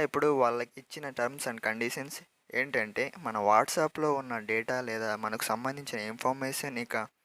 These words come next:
నుంచి Instagram and Facebook అయితే పర్మిషన్ అయితే యూజ్ చేస్తూ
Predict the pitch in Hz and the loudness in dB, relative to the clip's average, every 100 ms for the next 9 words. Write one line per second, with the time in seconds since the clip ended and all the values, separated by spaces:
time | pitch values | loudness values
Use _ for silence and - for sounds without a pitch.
0 | _ _ _ 135 135 147 123 - - 131 | _ _ _ -16 -6 -2 -2 0 2 4
1 | 131 127 120 101 117 131 - 131 104 104 | 4 4 2 0 0 0 -2 0 0 0
2 | 131 147 - 113 113 - 107 113 - 160 | -2 -4 -4 -4 -6 -10 -12 -10 -10 -10
3 | _ - - - 131 - 120 117 - | _ -20 -20 -8 -8 -2 -2 -2 -4